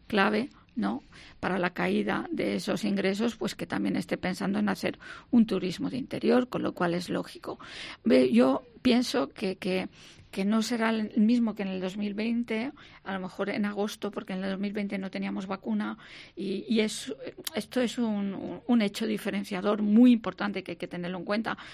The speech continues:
No sé en agosto cuántas personas estarán inmunizadas en toda España con la primera dosis, que eso nos permitirá, pues, vivir, eh, en fin,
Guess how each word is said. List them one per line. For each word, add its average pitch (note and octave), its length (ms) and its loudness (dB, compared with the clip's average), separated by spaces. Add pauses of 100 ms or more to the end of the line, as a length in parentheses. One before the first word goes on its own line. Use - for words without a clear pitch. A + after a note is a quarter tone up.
(160)
No G3 180 -2
sé G3 160 -6
en G3 80 -4
agosto F#3+ 540 -6 (360)
cuántas G3+ 460 -2
personas G3+ 460 -4
estarán G3 380 -2
inmunizadas G3 640 -2
en G3 120 -6
toda F#3+ 120 -2
España A3+ 500 0
con G3 140 -4
la G3 100 -6
primera G3 340 -4
dosis, A#3+ 440 -2 (360)
que - 120 -6
eso G3 180 -6
nos F#3+ 160 -6
permitirá, G3 760 -2
pues, F#3+ 300 -6
vivir, A3 520 0 (360)
eh, F#3 800 -4 (640)
en G#3 60 -4
fin, A3+ 440 2